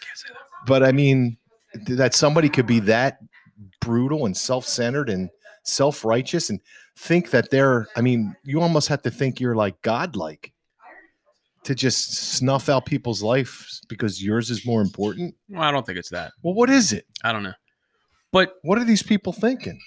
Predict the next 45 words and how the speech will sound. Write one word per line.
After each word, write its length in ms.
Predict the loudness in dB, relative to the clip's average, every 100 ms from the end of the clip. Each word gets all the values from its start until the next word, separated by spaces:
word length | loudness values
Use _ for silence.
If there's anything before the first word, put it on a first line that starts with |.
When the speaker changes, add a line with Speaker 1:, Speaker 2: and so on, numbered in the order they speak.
| _ _
Speaker 1:
I 60 | -4
don't 100 | -2
know. 160 | -4 -6 _ _ _ _
So 400 | -4 0 0 -4 _ _ -2
getting 200 | 0 2
back 160 | 0
to 100 | 2
the 120 | 2
Ukraine 340 | 2 0 -2 -2
thing, 260 | -2 -6 -8
wh-, 120 | -8
what 120 | -4
do 80 | -4
you, 60 | -4
what's, 340 | -8 -8 -12
what, 320 | -12 -10 -10 -8
what 140 | -4
do 80 | -4
you, 60 | -4
what's 220 | -6 -4
leading 320 | -4 -2 0
you 140 | 0 2
down 240 | 0 0
the 80 | -2
path 360 | -2 -2 0 -2
of 200 | -6 -10 -20 -16
what 300 | -4 -4 -2
you're 80 | -4
not 180 | -4 -2
watching 540 | -4 -4 -6 -8 -10 _
Speaker 2:
Well, 320 | 2 4 4
Speaker 1:
may, 380 | 2 -2 -4 -8 _
may 200 | -10 -8
not 200 | -6 -4
actually 300 | -4 -6 -10
be 120 | -10 -8
happening? 400 | -8 -8 -14 -20 _
Speaker 2:
Trump 400 | -4 4 6 6
had 240 | 4 2 6
all 220 | 6 6
these, 580 | 4 0 0 -2 -4 -6 -8
uh, 420 | -6 -6 -8 -12 -20 _ -10
sanctions 580 | -2 0 0 -2 -6
against 340 | -6 -4 -6 -6
Russia. 460 | -10 -10 -10 -12